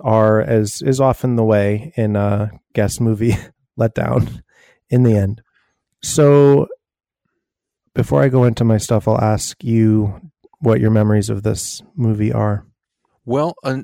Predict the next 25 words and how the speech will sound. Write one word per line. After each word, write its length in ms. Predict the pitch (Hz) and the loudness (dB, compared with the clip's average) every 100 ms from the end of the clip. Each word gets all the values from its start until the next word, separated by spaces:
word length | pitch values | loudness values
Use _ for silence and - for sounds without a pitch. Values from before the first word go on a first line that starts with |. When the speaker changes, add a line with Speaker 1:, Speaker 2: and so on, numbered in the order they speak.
| - | -8
Speaker 2:
uh, 180 | 131 123 | -6 -6
it's 100 | 98 | -6
been 120 | 160 | -4
a 60 | 143 | -4
while 420 | 113 127 151 170 | -2 -2 -4 -6
since 260 | - 139 | -12 -10
I 300 | 127 117 113 107 | -8 -6 -8 -12
revisited 560 | 104 104 107 101 95 98 | -10 -6 -6 -4 -4 -4
any 320 | 104 107 98 | -4 -4 -4
of 140 | 82 | -6
these 260 | 87 87 82 | -10 -12 -14
Guest 400 | 80 87 - - | -12 -12 -12 -14
films, 540 | 85 71 76 80 - | -12 -12 -16 -18 -20
these 260 | - 78 80 | -20 -20 -20
Guestumentaries, 1000 | 82 92 - - 90 78 78 76 82 80 | -16 -14 -14 -12 -10 -10 -14 -14 -14 -14
and 80 | 87 | -12
I 60 | 92 | -10
agree 280 | 87 101 | -8 -6
that 180 | 92 92 | -6 -10
I'm 120 | 98 | -12
not 160 | 104 104 _ - | -10 -12 _ -10
quite 200 | 98 - | -10 -8
sure, 500 | - 95 92 85 - | -6 -4 -4 -8 -12
you 140 | 92 | -10
know, 320 | 85 82 82 | -10 -10 -14